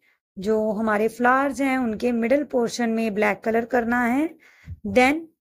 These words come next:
उनकी आउटलाइन करनी है। इसी तरह से हमने सभी फ्लावर्स को कवर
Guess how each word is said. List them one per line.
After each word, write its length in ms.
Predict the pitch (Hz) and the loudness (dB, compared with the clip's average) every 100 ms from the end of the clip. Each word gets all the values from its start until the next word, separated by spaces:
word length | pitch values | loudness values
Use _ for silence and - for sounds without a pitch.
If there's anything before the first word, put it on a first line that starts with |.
| _ | _
उनकी 460 | 247 226 208 247 311 - _ - | -4 -2 -2 -2 -4 -8 _ -2
आउटलाइन 640 | 220 214 - 220 226 311 - _ _ _ | 2 2 0 0 0 -2 -6 _ _ _
करनी 400 | 226 208 202 196 | 2 4 0 -2
है। 200 | 190 180 - _ _ _ | -4 -8 -14 _ _ _
इसी 220 | 285 311 | -4 0
तरह 260 | 330 311 302 | 2 2 2
से 160 | 294 311 | 0 -2
हमने 340 | 277 262 285 | 0 0 0
सभी 520 | 277 - 254 220 302 | -2 -2 0 0 0
फ्लावर्स 480 | 320 269 214 208 190 | 0 0 2 2 -2
को 300 | - 262 349 359 _ _ _ _ _ | 2 2 2 -4 _ _ _ _ _
कवर 420 | - 240 233 302 | 0 2 2 0